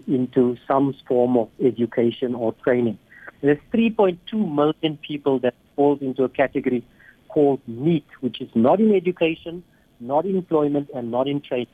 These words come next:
And that's what we should get rid of in South Africa. So the message from me is go and study anything or any sort of training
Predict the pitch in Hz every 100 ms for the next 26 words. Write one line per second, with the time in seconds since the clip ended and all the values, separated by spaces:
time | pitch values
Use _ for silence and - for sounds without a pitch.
0 | _ 131 113 - 220 - 165 - 143 -
1 | 143 135 127 - 120 117 - _ _ _
2 | - 143 120 127 113 110 113 107 - 143
3 | 127 - _ _ _ _ _ _ _ _
4 | _ - 147 135 151 247 262 - _ 185
5 | 160 160 170 156 - _ _ 143 175 226
6 | 190 - - - 175 170 170 - _ _
7 | _ - 202 233 233 214 147 - _ _
8 | - 139 - 220 233 220 202 185 170 -
9 | - - - 143 139